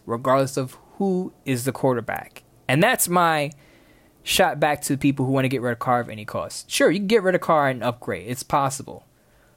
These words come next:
But you're still gonna have a defensive issue, and whoever is Carr's successor, whoever were to replace Carr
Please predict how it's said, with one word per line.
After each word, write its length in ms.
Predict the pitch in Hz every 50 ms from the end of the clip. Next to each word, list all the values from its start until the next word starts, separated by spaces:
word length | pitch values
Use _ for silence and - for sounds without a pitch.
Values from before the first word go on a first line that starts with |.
| _ _ _
But 140 | - 180 170
you're 80 | 202 180
still 280 | - - 220 220 220
gonna 160 | 214 202 190
have 280 | 170 160 170 175 175 165
a 80 | 170 151
defensive 540 | 139 143 139 - 160 156 151 - 139 139
issue, 300 | 151 160 - - - 120
and 100 | 123 123
whoever 460 | 131 143 156 170 185 196 185 196 190 180
is 160 | 165 156 -
Carr's 340 | - - 180 170 165 147 -
successor, 460 | 139 123 - - 151 156 151 - 131
whoever 260 | 131 156 170 170 170
were 160 | 160 165 160
to 60 | 151
replace 500 | 139 - - - - 170 175 180 170 -
Carr 580 | - - - - 185 196 196 147 107 104 117